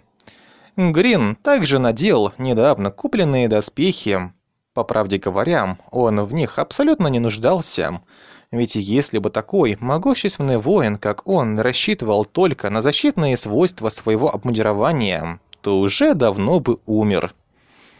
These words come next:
Мэг в униформе горничной спокойно сидела на чужом рядом с Джао. Она уже видела, как молодой господин ехал на нем раньше,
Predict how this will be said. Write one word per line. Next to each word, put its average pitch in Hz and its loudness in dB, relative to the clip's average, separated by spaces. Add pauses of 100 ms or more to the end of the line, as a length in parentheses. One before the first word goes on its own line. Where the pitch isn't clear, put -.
(420)
Мэг 98 -4
в 98 -6
униформе 95 -2
горничной - -4 (240)
спокойно 190 -2
сидела 139 0
на 113 -4
чужом 110 -2 (140)
рядом 139 0
с - -8
Джао. 107 2 (680)
Она 226 0
уже 120 2
видела, 104 0 (100)
как 165 -4
молодой 113 0
господин 110 -2
ехал 110 0
на 107 0
нем 202 0
раньше, 117 -2